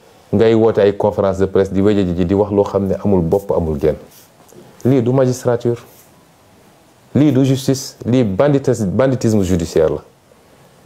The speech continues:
Moo tax nag duñ leen bàyyi ci loolu. Docteur Niang mi ñu jàpp di ko pamti pamti, may wax Sénégalais yi, man docteur Niang musuma koo gis. Benn yoon laa mës a wax ak moom ci téléphone. Cité Kër Góor gi laa dëkk,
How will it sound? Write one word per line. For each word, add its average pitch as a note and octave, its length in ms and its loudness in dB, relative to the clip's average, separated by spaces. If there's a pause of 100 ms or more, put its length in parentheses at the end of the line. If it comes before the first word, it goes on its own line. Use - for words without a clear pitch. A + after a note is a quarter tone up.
(340)
Moo D3+ 120 4
tax D#3 160 2
nag C#3+ 140 2
duñ C3 140 0
leen B2 180 2
bàyyi G2+ 200 2
ci F#2+ 100 -4
loolu. D#2+ 220 2 (1500)
Docteur D3+ 360 2
Niang C3 260 2
mi B2 120 2
ñu A#2+ 140 0
jàpp G#2+ 240 0
di G2 100 -6
ko G#2 120 -2
pamti F#2+ 280 -4
pamti, - 300 -4 (680)
may B2+ 220 4
wax B2 200 2
Sénégalais G2+ 380 2
yi, F#2+ 60 2
man F#2+ 200 0
docteur G#2 320 0
Niang F#2 220 2
musuma F#2+ 380 0
koo E2 200 0
gis. - 320 -10 (1400)
Benn A#2+ 300 2
yoon A#2 160 4
laa G2+ 140 2
mës G2 180 0
a F#2 60 4
wax F2 120 0
ak E2 60 -4
moom D#2+ 200 -2
ci D#2 100 -2
téléphone. D#2 380 -2 (640)
Cité B2+ 280 -2
Kër A2 140 2
Góor F#2+ 240 0
gi F#2+ 100 2
laa F2 140 2
dëkk, G2 240 -2